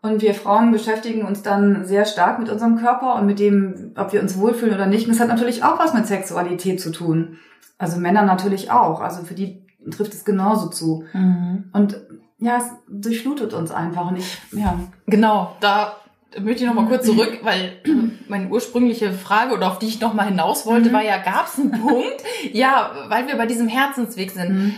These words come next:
Speaker 2: War der Punkt im Studium, dass du dich dafür interessiert hast? Oder, ähm, <clears throat> war das schon, ich sag mal, in der Pubertät, da wo wir mit dem Thema Sexualität
Speaker 1: Mhm.
Speaker 2: so das erste Mal in Berührung kommen?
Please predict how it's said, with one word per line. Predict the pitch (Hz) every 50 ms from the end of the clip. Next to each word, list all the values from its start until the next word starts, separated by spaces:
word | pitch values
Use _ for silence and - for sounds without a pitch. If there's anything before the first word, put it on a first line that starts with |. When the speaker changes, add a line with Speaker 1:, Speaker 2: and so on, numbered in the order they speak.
| -
Speaker 2:
War | - 214 226
der | 254 277 247
Punkt | - - 247 269 277 262 233
im | 208 202
Studium, | 185 - - - - 196 208 240 277 320 320 330 339 330 320
dass | 311 311 302
du | - 311
dich | 302 294 -
dafür | 311 302 302 302 285
interessiert | - 277 285 285 277 285 - 285 285 285 285 277
hast? | 277 277 277 277 - -
Oder, | 202 233 226 226 226 226 226 220 - - - - - - - - - - - - - - - 240 240 233 226 - - - -
ähm, | - 302 - 302 269 208
<clears throat> |
war | 202 208 233
das | 254 247 220 -
schon, | 214 262 254 247 - -
ich | 202 190
sag | - 233
mal, | 214 202
in | 196
der | 196 190
Pubertät, | 185 - 233 196 202 175 165 - 254 269 294 294 294 285 285
da | 220 202 202 202
wo | 220 214 185
wir | 190 185 185 185 185 180 180 185 180 - - 175 180 175 170 175
mit | 190 190 180
dem | 180 175
Thema | - 190 185 180 175
Sexualität | - - 196 190 - 190 180 180 170 - 202 214 214 226 240 247 240
Speaker 1:
Mhm. | 220
Speaker 2:
so | 208
das | 185 196 185 -
erste | - 196 196 -
Mal | 190 185 180 175
in | 170 175 175
Berührung | 175 160 190 254 311 285 277 269 262
kommen? | 254 - 254 254 247 247 247 240 240 240 240 247 247